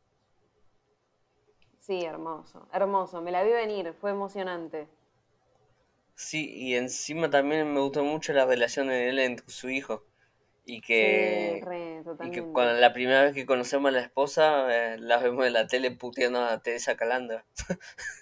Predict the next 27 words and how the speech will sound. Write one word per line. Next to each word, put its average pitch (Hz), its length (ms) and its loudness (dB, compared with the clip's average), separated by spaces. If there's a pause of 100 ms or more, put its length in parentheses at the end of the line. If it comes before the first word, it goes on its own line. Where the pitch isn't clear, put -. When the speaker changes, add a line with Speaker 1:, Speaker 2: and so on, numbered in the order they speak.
(160)
Speaker 1:
Sí, 277 300 -4
y 247 80 0
otra 262 240 0
cosa 269 260 -2
que 220 60 -4
es 226 100 -6
muy 233 200 -4
linda 202 380 -6
también 165 540 -14 (120)
es, 226 400 -2
si - 240 -10
bien 214 340 -4
no 220 120 -10
nos 226 120 -10
muestran 214 420 -10
nada, 180 480 -8
porque - 240 -18
está 175 260 -14
como 160 440 -12 (920)
fuera 180 400 2
de, 147 440 -4 (540)
de, 143 340 -12 (540)
de 156 320 -6
lo 156 160 -4
que 170 140 -4
vemos, 175 580 -2
digamos, 156 500 -10